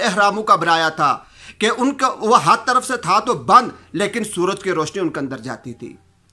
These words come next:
اور ان کے اندر کا جو ٹمپریچر تھا، وہ باہر کے ٹمپریچر سے بھی کم تھا۔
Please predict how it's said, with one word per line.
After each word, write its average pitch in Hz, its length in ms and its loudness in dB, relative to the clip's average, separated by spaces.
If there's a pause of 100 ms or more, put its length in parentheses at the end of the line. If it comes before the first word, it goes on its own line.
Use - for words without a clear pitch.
(200)
اور 226 300 2
ان 226 160 -2
کے 226 80 -2
اندر 185 320 -2
کا 233 100 -4
جو 214 140 -2
ٹمپریچر 214 680 0
تھا، 180 260 2 (220)
وہ 185 100 0
باہر 196 280 4
کے 214 160 -6
ٹمپریچر 151 560 -8
سے 156 260 -8
بھی 202 160 -6
کم 175 320 0
تھا۔ - 260 -8